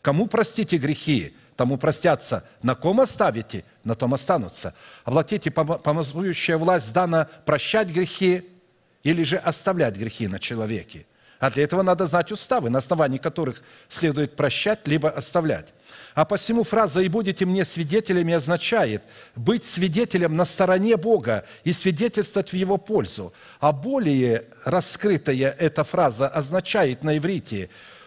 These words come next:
«будете уполномочены мною, будете свидетельствовать в мою пользу». Будете в этом помазании представлять мой суд, будете водимы помазующей силой Святого Духа, будете защищать мою правду,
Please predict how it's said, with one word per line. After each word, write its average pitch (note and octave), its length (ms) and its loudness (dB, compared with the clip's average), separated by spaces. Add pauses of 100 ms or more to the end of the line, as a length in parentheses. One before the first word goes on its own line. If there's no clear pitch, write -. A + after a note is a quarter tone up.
«будете A3+ 500 0
уполномочены G#3+ 1000 2
мною, F#2+ 560 -2 (340)
будете G#3+ 420 0
свидетельствовать G3 880 0
в D3+ 40 -2
мою G3 260 2
пользу». G#2+ 720 -2 (380)
Будете G#3+ 420 0
в F#3+ 40 6
этом G#3+ 240 2
помазании G3+ 560 2
представлять F#3+ 640 0
мой G3 160 2
суд, - 640 -2 (220)
будете G3+ 360 2
водимы G3+ 440 2
помазующей G3+ 640 0
силой G#3 380 0
Святого D3 480 0
Духа, A2+ 480 -4 (240)
будете G#3+ 400 0
защищать G3+ 640 0
мою G3 200 2
правду, G#2+ 560 0